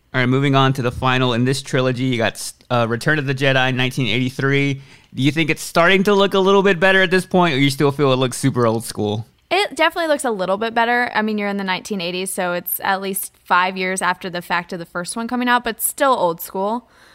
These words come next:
Speaker 2: Um, but I like this one 'cause, like, they really start to come together, and you learn about the Jedi, and you learn about Yoda and how Luke becomes, like, this masterful person, you know? Um, so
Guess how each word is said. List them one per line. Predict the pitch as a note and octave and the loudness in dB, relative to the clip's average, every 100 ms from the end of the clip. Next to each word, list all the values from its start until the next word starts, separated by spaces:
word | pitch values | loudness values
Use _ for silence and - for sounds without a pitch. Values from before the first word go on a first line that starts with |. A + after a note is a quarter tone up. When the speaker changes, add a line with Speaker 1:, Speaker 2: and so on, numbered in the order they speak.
| _ - | _ 0
Speaker 2:
Um, | G#3 G3 F3+ F3 F3 _ | 2 2 0 -4 -12 _
but | - | 0
I | A3 A3 | 0 0
like | A3 A#3 A#3+ | 0 -2 -2
this | B3 - | -6 -4
one | G#3 | -4
'cause, | G3 G3 | -6 -4
like, | F#3 F#3 | -6 -4
they | G3+ | -4
really | F3+ F#3+ G#3 G#3 G#3+ | -4 0 0 0 -2
start | G#3 G3 | -4 -4
to | G#3 | -6
come | - G3+ | -6 -6
together, | F#3+ F#3 F#3 F#3+ | -4 -2 -2 -2
and | F#3+ F#3 | -2 -4
you | F3+ | -6
learn | F#3 F#3+ G3 F#3+ | -4 -4 -4 -2
about | F3+ F3+ - | 0 0 -2
the | G3 | -6
Jedi, | - A3 G#3 F#3+ F3+ | -2 2 4 2 0
and | F3+ | -6
you | F3+ | -6
learn | G3 G#3 | -6 -4
about | F#3 F3 F3 | -4 -4 -4
Yoda | F3+ G#3 A3 F#3+ F3+ - | -2 -2 0 -2 -2 -6
and | F#3 F#3 F3 E3+ F3 - _ - - _ _ _ _ _ _ _ - | -8 -8 -8 -8 -12 -16 _ -20 -20 _ _ _ _ _ _ _ -12
how | F3 F#3+ G3 G3+ G3 | -4 0 2 2 0
Luke | F3+ F#3+ G3 - - | -4 -4 -4 -4 -8
becomes, | G3 G3 F3+ F#3 F3+ - | -4 -2 -2 -2 -6 -4
like, | F3 E3+ | -4 -4
this | F#3 F#3+ - | -6 -6 -4
masterful | F#3+ F3 G3+ - F#3+ F#3+ F3+ | 0 0 -2 -8 -6 -6 -6
person, | - F#3 - G#3+ G#3 A3+ A3+ | -6 -8 -6 -4 -4 -6 -6
you | A3+ | -2
know? | A3+ A#3 A#3+ - | 0 0 -2 -4
Um, | F#3+ F#3+ F#3 F3 F3 - _ _ _ - | 0 2 0 -2 -8 -14 _ _ _ -4
so | B3 A3 | -2 -2